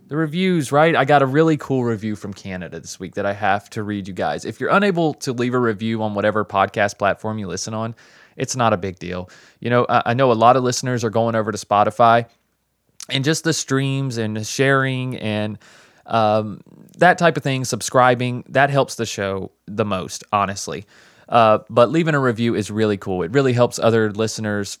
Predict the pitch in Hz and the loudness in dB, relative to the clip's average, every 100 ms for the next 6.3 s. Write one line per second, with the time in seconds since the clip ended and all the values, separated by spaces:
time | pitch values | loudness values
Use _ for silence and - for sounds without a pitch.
0 | _ - 131 117 120 113 110 113 113 110 | _ -8 -6 0 4 4 4 0 -2 -2
1 | 107 98 104 104 104 98 - 95 92 92 | -4 -4 -4 -2 -4 -6 -10 -8 -10 -14
2 | 92 95 92 - _ - 107 101 - 156 | -14 -12 -12 -14 _ -4 0 0 0 2
3 | 185 170 165 143 - - - 233 233 220 | 4 6 6 4 -6 0 6 6 6 2
4 | 202 185 214 185 220 220 240 233 - - | 2 0 -2 -2 -6 -6 -6 -8 -14 -4
5 | 123 123 117 - 101 123 123 127 127 117 | 0 0 0 -4 -4 -2 -2 -2 -2 -6
6 | 92 - - | -8 -16 -20